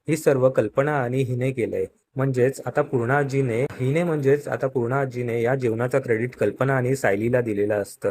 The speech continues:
पण सायलीचं नाव नाही घेत म्हणून अर्जुन विचारतो, "हिने म्हणजे कोणी पूर्णा आजी?"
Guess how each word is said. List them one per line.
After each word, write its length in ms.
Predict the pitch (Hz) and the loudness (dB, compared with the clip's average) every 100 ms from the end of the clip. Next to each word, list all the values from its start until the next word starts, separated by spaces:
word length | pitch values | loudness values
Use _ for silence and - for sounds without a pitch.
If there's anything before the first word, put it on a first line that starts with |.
| - - | -4 -2
पण 220 | 151 151 | -2 -2
सायलीचं 500 | - 110 127 135 143 | -2 -2 -2 -2 -2
नाव 180 | 139 143 | -2 -2
नाही 260 | 120 135 | 0 0
घेत 180 | 120 117 117 | 0 0 -2
म्हणून 280 | 123 135 - | -2 -2 -2
अर्जुन 300 | 120 117 156 | -4 -2 -2
विचारतो, 680 | 156 135 110 107 107 139 151 _ _ 117 | -2 0 -2 0 0 0 -2 _ _ -10
"हिने 320 | 123 127 190 | -4 -2 -2
म्हणजे 300 | 214 190 196 | 0 2 2
कोणी 280 | 190 160 156 | 2 2 2
पूर्णा 320 | 139 120 113 | 2 2 -2
आजी?" 360 | 107 110 110 | -4 -4 -6